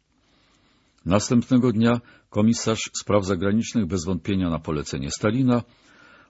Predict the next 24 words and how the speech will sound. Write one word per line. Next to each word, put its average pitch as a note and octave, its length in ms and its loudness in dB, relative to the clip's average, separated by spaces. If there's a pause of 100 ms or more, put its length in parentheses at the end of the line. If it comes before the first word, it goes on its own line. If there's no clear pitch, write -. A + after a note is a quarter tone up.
odpowiedział B2 600 4
amerykańskiemu A#2+ 760 2
ambasadorowi, G#2+ 760 0
że A2 120 0
rząd C#3 260 0
radziecki C#3+ 680 -2 (440)
nie A#2+ 220 4
ma C#3+ 180 2
nic C3+ 380 2
przeciwko - 600 -4
negocjacjom G#2 880 0
we F#2+ 120 0
Włoszech, F#2 640 -2 (800)
pod G#2+ 180 2
warunkiem, D3 580 2
iż A2+ 220 -2
będzie A#2+ 360 0
w G2+ 100 -8
nich G#2+ 180 2
brało A2+ 400 2
udział G2+ 460 0 (260)
trzech - 400 0
radzieckich F#2+ 640 -4
oficerów. B1 720 -8